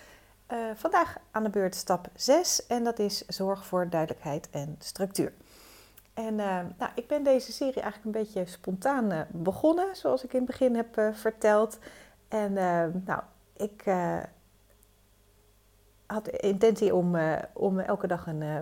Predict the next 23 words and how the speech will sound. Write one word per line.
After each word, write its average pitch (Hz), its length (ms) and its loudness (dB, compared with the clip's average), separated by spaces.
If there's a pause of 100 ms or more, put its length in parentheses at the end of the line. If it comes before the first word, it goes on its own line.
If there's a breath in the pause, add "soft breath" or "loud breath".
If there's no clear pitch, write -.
(100)
podcast, 165 540 -6
eh, 147 80 -2
te - 160 -8
plaatsen. 294 580 2 (840 loud breath)
Eh, 190 60 -12 (100)
nou, 185 140 -12
gisteren 202 280 -2
heeft 180 180 -2
er - 60 -4
even - 160 -6
een 165 60 -6
dagje 156 420 -8
tussen - 280 -6
gezeten, 185 720 -2
eh, 175 80 -12 (960)
maar 185 160 -4
dat, 190 220 -14
eh, - 140 -14
dat - 160 -8
geeft 294 300 -2
ook 262 100 -4
niet. 233 240 0 (580 loud breath)
Ehm, 208 640 2